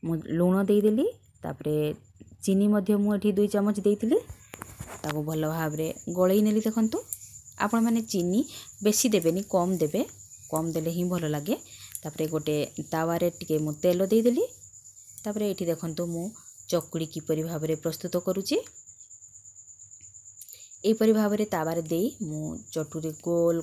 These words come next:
କରି ନେଉଛି ପୁରା। ଚକୁଳି ପିଠା ଆମର ବହୁତ ଭଲ ହେଇଥିଲା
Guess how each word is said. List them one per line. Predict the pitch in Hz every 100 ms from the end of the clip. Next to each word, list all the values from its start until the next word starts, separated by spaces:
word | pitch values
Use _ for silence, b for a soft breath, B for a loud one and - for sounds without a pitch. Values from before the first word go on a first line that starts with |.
| 165
କରି | 160 156
ନେଉଛି | 151 151 165
ପୁରା। | 170 220 370 - - - - - - - -
ଚକୁଳି | 208 - 220 220
ପିଠା | 175 180 175
ଆମର | 170 165
ବହୁତ | 160 165 - 180
ଭଲ | 156 156 156
ହେଇଥିଲା | 160 151 160